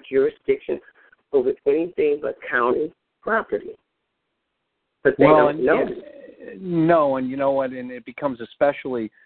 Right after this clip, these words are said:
Speaker 2: it becomes especially, um, contentious, Truth, when you're dealing with a situation where all, and especially California,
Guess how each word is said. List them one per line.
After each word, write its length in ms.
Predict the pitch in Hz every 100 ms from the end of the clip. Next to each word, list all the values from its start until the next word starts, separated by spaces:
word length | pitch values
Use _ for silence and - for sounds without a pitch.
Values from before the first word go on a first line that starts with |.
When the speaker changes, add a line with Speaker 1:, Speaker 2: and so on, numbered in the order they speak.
| _ -
Speaker 2:
it 100 | -
becomes 360 | 131 143 127 110
especially, 880 | 101 - 135 131 - 127 110 101 98 _ _ _ _ -
um, 340 | 107 104 101 -
contentious, 960 | 117 110 - - 135 151 - 98 87 - -
Truth, 320 | - 110 110 -
when 360 | 110 110 107 - - - -
you're 160 | 117 110
dealing 320 | 120 123 117
with 140 | 110 -
a 40 |
situation 720 | 131 110 123 110 110 - 104
where 480 | 104 110 110 107 104 _ _ _ -
all, 340 | 120 139 151
and 200 | 123 117
especially 640 | 110 - - 135 - 107 98
California, 680 | - 101 92 - 107 95